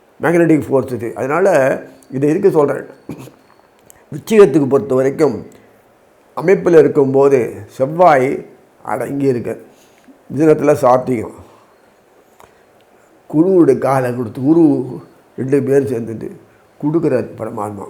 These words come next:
குரு யாருன்னா, விச்சிகத்தை ரெண்டாம் வீடு போக்கிய புண்-, புண்ணிய சாதனம் அப்படி ரெண்டு குரு செவ்வாய் தொடர்பு வந்துட்டு மறைவு ஸ்தானத்துல. அது சந்திரன் குரு சப்தமத்துல இருக்காரு. சப்தமத்துல குரு உட்கார்ந்துட்டு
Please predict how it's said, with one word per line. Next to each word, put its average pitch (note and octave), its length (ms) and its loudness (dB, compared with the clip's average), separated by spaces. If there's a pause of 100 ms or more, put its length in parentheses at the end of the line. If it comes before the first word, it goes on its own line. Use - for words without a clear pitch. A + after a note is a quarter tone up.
குரு F3+ 180 0
யாருன்னா, B2 520 0
விச்சிகத்தை C3 480 -4
ரெண்டாம் C3+ 380 0
வீடு C3 220 -2
போக்கிய A#2+ 380 -4
புண்-, B2+ 320 -8
புண்ணிய D3+ 300 0
சாதனம் A#2+ 300 0
அப்படி G2 200 -10
ரெண்டு B2+ 300 -10 (420)
குரு D#3 240 0
செவ்வாய் C3 400 0
தொடர்பு A2+ 380 -6
வந்துட்டு - 280 -18 (640)
மறைவு C#3+ 300 -2
ஸ்தானத்துல. G2+ 500 -4 (1120)
அது - 180 -12
சந்திரன் E3+ 680 0 (1000)
குரு F#3 160 0
சப்தமத்துல C#3 640 2
இருக்காரு. D3+ 300 -4 (1600)
சப்தமத்துல E3 460 4
குரு E3 220 4
உட்கார்ந்துட்டு C3+ 760 0